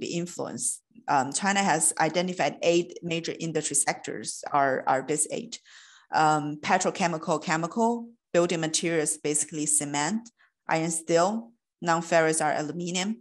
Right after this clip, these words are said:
paper making, and aviation. So all of these eight industry sectors, um, are consistent of thirty-one subsectors, representing more than five billion tons of C O two,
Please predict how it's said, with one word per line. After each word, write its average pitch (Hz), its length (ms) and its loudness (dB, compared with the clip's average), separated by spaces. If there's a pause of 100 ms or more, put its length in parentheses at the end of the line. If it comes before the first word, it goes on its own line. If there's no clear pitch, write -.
(160)
paper 170 260 0
making, 156 440 -2
and 156 180 0
aviation. 170 800 -2 (720)
So - 160 4
all 226 220 8
of 240 140 2
these 202 220 2
eight 202 180 2
industry 175 600 -4
sectors, 165 1080 0
um, 143 460 4
are 151 340 2 (120)
consistent 175 460 -4
of 160 200 -2 (240)
thirty-one 165 500 2 (100)
subsectors, - 800 -4 (200)
representing 165 640 0
more 156 140 -2
than 160 140 -4
five 151 300 0
billion 160 240 -4
tons 170 360 -4
of 180 180 -2
C 185 240 0
O - 20 0
two, 214 400 0